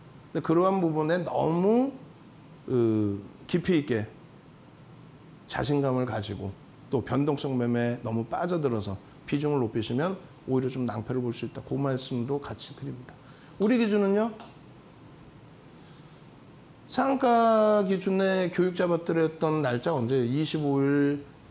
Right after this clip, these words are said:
어, 이십육 일 뭐 이럴 때죠. 휴림로봇, 팜스토리, 고려산업. 지금 시장이 어렵다 보니까 대형주에서는 이런 변동성이 좀 제한적이고 오래간만에, 예?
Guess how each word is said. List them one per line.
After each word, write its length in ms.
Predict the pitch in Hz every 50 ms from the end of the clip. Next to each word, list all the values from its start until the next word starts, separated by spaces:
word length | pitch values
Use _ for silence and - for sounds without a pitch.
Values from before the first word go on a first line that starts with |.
| - - - - - - - -
어, 280 | 123 120 117 113 110 110 -
이십육 560 | 165 170 160 190 175 143 123 135 143 139 147
일 380 | 147 131 123 143 196 254 247 - - - - -
뭐 140 | 143 139 135
이럴 200 | 135 135 131 135
때죠. 280 | 147 143 143 185 135 - - - - - - - - - - - - - - - - -
휴림로봇, 920 | - 170 160 156 156 156 151 143 135 131 131 139 139 139 139 135 131 135 - - - - - - - - - - -
팜스토리, 800 | - - 185 185 170 - - 165 147 143 139 139 135 131 131 131 -
고려산업. 680 | - 135 139 147 143 135 143 139 131 131 127 120 - - - - - - - -
지금 120 | - 180
시장이 320 | 165 - 220 202 208 202 190
어렵다 340 | 165 151 147 151 - 165 151
보니까 240 | 147 139 139 165
대형주에서는 1000 | 151 - - 139 143 165 170 170 165 170 160 156 147 135 147 143 147 147 143 131 - - - - - -
이런 200 | 131 139 147 143
변동성이 440 | 135 131 127 131 123 117 - 135 127
좀 120 | 143 135
제한적이고 500 | 123 - 127 117 117 - 120 117 - 117
오래간만에, 760 | 127 151 196 220 247 240 226 208 202 190 180 175 170 165 147 - - - - - - - - - - - - -
예? 100 | 160 190